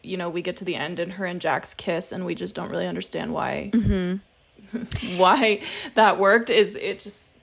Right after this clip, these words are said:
Speaker 1: it felt rushed. Like,
Speaker 2: Yeah.
Speaker 1: we
Speaker 2: I, I feel like this book could have been twice
Speaker 1: didn't
Speaker 2: as
Speaker 1: get an
Speaker 2: long. I
Speaker 1: explanation.
Speaker 2: really do.
Speaker 1: I agree.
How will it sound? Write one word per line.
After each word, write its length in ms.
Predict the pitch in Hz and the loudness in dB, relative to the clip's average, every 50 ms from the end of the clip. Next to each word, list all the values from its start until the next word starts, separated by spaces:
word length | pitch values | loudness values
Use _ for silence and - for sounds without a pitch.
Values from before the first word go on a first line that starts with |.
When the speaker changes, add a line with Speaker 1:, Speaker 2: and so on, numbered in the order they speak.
| _ - - | _ -10 -6
Speaker 1:
it 180 | 208 180 - | -6 -4 -2
felt 200 | - 185 151 - | -2 -2 -2 0
rushed. 520 | - 170 165 156 175 - - - - - - _ - 277 | 2 2 2 2 2 0 -4 -6 -8 -10 -10 _ -14 -8
Like, 180 | - - - | -4 0 4
Speaker 2:
Yeah. 240 | 202 196 165 143 - | 6 6 6 6 6
Speaker 1:
we 80 | - - - _ - - | 2 -4 -10 _ 0 2
Speaker 2:
I, 140 | 240 277 - | 2 4 6
I 140 | - 262 294 | 4 4 4
feel 180 | - - 320 320 | 2 2 2 2
like 160 | 302 294 - | 2 2 4
this 180 | - 254 240 | 2 0 2
book 220 | - - 208 - - | 2 0 0 0 0
could 100 | - 208 | -2 -6
have 80 | 196 | -4
been 140 | 190 190 190 | -4 -6 -6
twice 280 | 190 - 175 - - - | -4 -2 0 0 0 0
Speaker 1:
didn't 100 | - 170 | -2 -2
Speaker 2:
as 60 | - | -2
Speaker 1:
get 60 | - - | -2 -2
an 60 | - | -4
Speaker 2:
long. 0 | - - - - - | -4 -6 -6 -6 -4
I 20 | |
Speaker 1:
explanation. 180 | - 185 180 175 | -4 -2 0 0
Speaker 2:
really 200 | 175 170 165 165 | 2 0 0 0
do. 360 | 165 165 135 127 123 131 175 - - _ _ _ _ _ - - - - - - - - _ _ _ _ - - | -2 -4 -4 -4 -4 -6 -10 -14 -20 _ _ _ _ _ -18 -18 -16 -18 -20 -20 -20 -20 _ _ _ _ -10 -2
Speaker 1:
I 180 | - - 190 185 | 2 4 6 6
agree. 440 | 185 185 - - 185 185 - 214 | 6 4 4 4 4 4 4 2